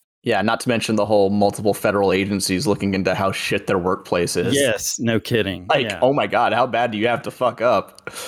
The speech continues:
Speaker 2: Yeah, and having your own employees walk out on you, and, and it's, it's a mess. And I don't know that they'll recover.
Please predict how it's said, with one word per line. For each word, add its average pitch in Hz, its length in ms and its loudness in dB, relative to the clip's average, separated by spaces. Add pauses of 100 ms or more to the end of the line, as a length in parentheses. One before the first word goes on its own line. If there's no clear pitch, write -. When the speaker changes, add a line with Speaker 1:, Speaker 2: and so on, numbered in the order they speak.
(180)
Speaker 2:
Yeah, 160 380 0
and 127 260 2
having 165 300 2
your 151 140 6
own 160 80 4
employees 143 400 2
walk 131 280 0
out 151 240 2
on 120 200 2
you, 107 160 2
and, 107 260 0
and 131 180 0
it's, 139 320 2
it's 156 280 0
a 127 40 2
mess. 120 540 0
And 123 180 0
I 135 120 -2
don't 139 380 0
know 127 220 2
that 113 200 -2
they'll 113 160 2
recover. 107 840 0